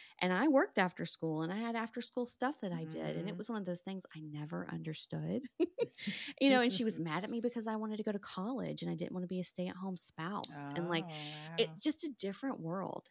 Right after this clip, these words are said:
Speaker 1: just a
Speaker 2: Mm-hmm.
Speaker 1: different world. So when you're fed that all the time,
Speaker 2: Yeah.
Speaker 1: you are, you know, made to think that it's not okay to take time for
Speaker 2: Mm-hmm.
Speaker 1: you.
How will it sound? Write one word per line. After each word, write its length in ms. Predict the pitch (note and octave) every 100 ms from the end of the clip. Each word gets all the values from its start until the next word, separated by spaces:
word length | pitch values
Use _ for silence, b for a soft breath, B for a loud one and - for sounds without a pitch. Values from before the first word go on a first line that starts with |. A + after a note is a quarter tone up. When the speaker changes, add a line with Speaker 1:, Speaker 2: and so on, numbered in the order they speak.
| F3+
Speaker 1:
just 200 | F3 D#3+
a 60 |
Speaker 2:
Mm-hmm. 0 |
Speaker 1:
different 420 | D#3+ F3 F3+ F#3
world. 380 | F3 F3+ D#3+ E3
So 180 | - F3+
when 160 | F3 F3+
you're 140 | B3
fed 400 | - - F#3 D4
that 180 | - E3 -
all 220 | E3+ E3
the 80 | D#3+
time, 580 | - G3+ B3 F#3+ - D3+
Speaker 2:
Yeah. 340 | D3+ F#3+ G3+ D#3+ -
Speaker 1:
you 320 | F#3+ A3+ -
are, 580 | - F3+ G3 A3 A3 F3+ - _ _
you 200 | F3 F#3+
know, 120 | F#3
made 280 | E3+ F3+ F#3+
to 100 | F#3
think 400 | F3 G#3+ C4 E4+
that 200 | - D#3
it's 220 | - - -
not 280 | E3+ D#3+ E3
okay 380 | E3+ - G3+
to 100 | A3+
take 240 | G3 - -
time 320 | E3+ D#3 D#3 D3+
for 100 | A3
Speaker 2:
Mm-hmm. 20 |
Speaker 1:
you. 440 | A#3+ D#4 - G#3